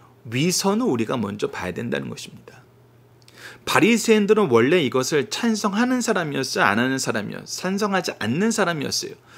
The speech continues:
세금 내는 걸 싫어하는 사람들이었어요. 그래서 헤롯 당과 원래 원수 같은 사람들이었어요.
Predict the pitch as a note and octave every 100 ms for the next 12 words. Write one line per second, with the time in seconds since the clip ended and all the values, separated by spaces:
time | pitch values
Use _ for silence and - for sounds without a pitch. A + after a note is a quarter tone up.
0 | - - - C3+ G#3+ G3+ F3+ F#3 F3 -
1 | B2+ D3 G3+ B3+ G3 D3+ B2+ B2 A2 -
2 | - - - - G3 A#3 G#3+ G3+ G#3+ C4
3 | - E3+ B2+ C#3+ D3+ G#2+ G#2+ B2 G3+ A#2+
4 | E2+ G2+ C#3+ F3+ C4 A#3 - B3+ A#3 E3
5 | - C3 -